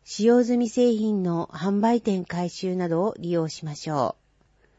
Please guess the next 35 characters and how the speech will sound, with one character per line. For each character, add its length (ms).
資 180
源 240
物 240
は 140
区 160
分 220
ご 100
と 120
に 280
き 80
ち 160
ん 60
と 140
分 200
別 260
し 100
て 100
出 100
し 140
ま 120
し 160
ょ 260
う。 20
ま 100
た、 240
小 140
型 240
家 120
電 240
は 300
市 200
役 220
所 200
等 300
の 220